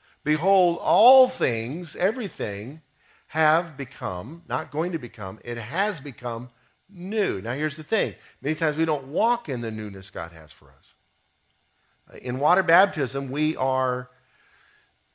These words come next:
uh, acting out what Christ did for us on the cross. He died for our sins and was buried and rose from the dead. We are buried,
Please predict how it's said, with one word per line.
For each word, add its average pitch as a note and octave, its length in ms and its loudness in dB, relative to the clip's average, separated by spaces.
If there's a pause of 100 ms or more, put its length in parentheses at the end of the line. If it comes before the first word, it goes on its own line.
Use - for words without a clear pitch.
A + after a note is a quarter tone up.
uh, F2 260 -6
acting D#3+ 400 4
out D3 140 4
what C3+ 140 0
Christ C3+ 360 2
did D3 160 0
for C#3 160 -2
us C3+ 160 0
on D#3+ 80 -4
the D#3+ 60 -8
cross. - 760 -4 (160)
He G#2 140 -14
died G2+ 400 -4
for B2 140 -6
our A#2+ 100 -4
sins A2+ 460 -12
and G#2 120 -14
was G2 140 -14
buried G#2+ 460 -6
and F2+ 120 -14
rose G2 240 -12
from G#2 140 -14
the G2+ 80 -12
dead. B2+ 380 -2
We D3+ 240 0
are A2+ 80 -2
buried, A#2 600 -2